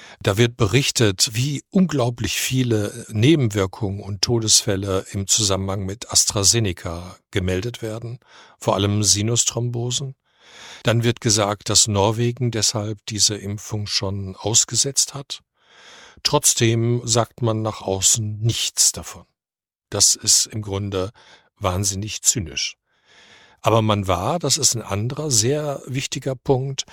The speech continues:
an der ganz kurzen Leine des R K I. Wenn wir noch mal überlegen, in den Jahren zwanzig zwanzig bis zwanzig dreiundzwanzig guckten wir doch immer alle auf die Risikobewertung. Wenn dieses Risiko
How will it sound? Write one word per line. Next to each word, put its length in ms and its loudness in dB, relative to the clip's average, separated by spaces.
an 160 -2
der 160 -4
ganz 500 0
kurzen 560 2
Leine 480 -2
des 240 4
R 160 -6
K 160 -8
I. 460 -10
Wenn 140 2
wir 80 4
noch 180 4
mal 140 0
überlegen, 600 2
in 120 0
den 140 2
Jahren 360 2
zwanzig 520 2
zwanzig 480 0
bis 160 2
zwanzig 440 -2
dreiundzwanzig 960 0
guckten 420 -2
wir 80 0
doch 180 -6
immer 440 -2
alle 260 -4
auf 200 -10
die 140 -6
Risikobewertung. 1200 -2
Wenn 120 -2
dieses 480 4
Risiko 800 2